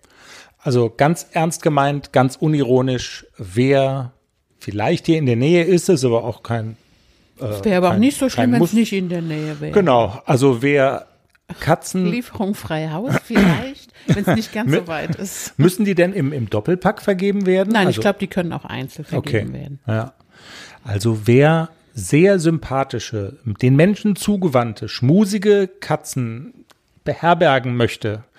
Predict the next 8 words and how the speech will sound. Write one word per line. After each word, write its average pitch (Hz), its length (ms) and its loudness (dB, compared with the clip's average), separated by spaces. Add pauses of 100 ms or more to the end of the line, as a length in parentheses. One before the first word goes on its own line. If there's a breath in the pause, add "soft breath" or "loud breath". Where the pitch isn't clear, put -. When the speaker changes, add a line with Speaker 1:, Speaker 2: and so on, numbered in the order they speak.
(220 soft breath)
Speaker 1:
sympathische 160 720 -2
Tiere, 107 500 -12
der 131 120 0
melde 165 420 2
sich 147 260 -8
bitte 139 220 0
bei 110 200 -8
uns. 139 520 2